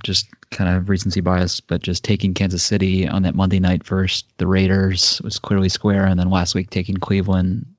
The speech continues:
versus Jacksonville, which, which maybe was the right side, but I don't know, it just seems like it's not even worth it to take these square picks to a degree. Anyway, uh, that led me to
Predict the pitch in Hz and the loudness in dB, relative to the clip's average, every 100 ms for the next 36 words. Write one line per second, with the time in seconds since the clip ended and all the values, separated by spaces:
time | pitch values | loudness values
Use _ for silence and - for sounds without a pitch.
0 | _ 101 92 - 95 85 104 92 92 90 | _ -2 -2 0 -2 -2 -4 -2 -2 -4
1 | - 104 107 101 98 98 87 95 95 - | -4 -2 2 2 2 2 2 0 0 0
2 | 95 95 90 90 - - - - - 139 | 0 0 -2 -6 -6 -18 -18 -18 -4 0
3 | 120 117 156 151 139 107 104 104 - _ | 2 2 2 2 0 0 0 2 -2 _
4 | 107 98 98 95 101 98 - - 98 98 | -2 0 0 0 -2 -6 -8 -4 -2 0
5 | 98 98 104 - - 101 98 98 - - | 0 -2 -4 -10 -4 -4 -2 -4 -2 -2
6 | 95 98 98 95 - - _ - 101 92 | -2 0 -4 -4 -12 -14 _ -6 -2 -2
7 | 98 95 95 _ 127 95 87 - _ - | 0 0 -2 _ 0 0 -2 -8 _ 0
8 | 104 104 101 98 - 131 - 139 131 113 | 2 2 2 0 0 0 2 2 4 2
9 | 107 - - 107 104 104 | 0 -2 0 2 4 2